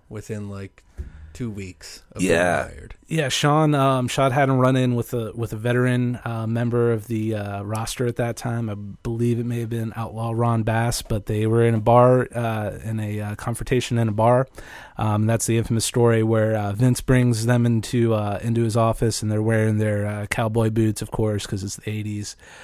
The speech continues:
Speaker 2: Um, and before the meeting, Vince looks at the boots and, uh, looks at Sean. He's like, "Nice boots there, son.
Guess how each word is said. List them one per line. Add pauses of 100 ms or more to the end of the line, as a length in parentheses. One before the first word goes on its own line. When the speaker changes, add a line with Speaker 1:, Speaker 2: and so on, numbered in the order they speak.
(200)
Speaker 2:
Um,
and
before
the
meeting,
Vince
looks
at
the
boots
and,
uh,
looks
at
Sean.
He's
like, (520)
"Nice
boots
there,
son.